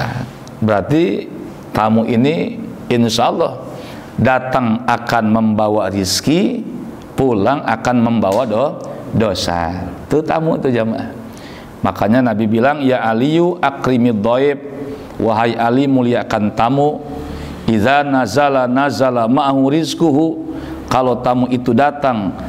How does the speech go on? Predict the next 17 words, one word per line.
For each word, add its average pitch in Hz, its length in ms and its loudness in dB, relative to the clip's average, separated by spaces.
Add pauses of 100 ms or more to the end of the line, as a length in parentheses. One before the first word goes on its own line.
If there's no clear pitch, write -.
(140)
datang 139 640 2
kepada 123 320 0
satu 113 400 -2
kaum 143 340 0
akan 127 380 0
membawa 117 480 2
rizkinya. 156 640 2 (640)
Dan 120 320 4
tatkala 120 720 0
tamu 117 320 2
pulang, 123 480 2 (400)
pulang 143 320 4
membawa 117 480 2
dosa 113 480 0
yang 107 320 2
punya 110 160 2
rumahnya. 92 560 0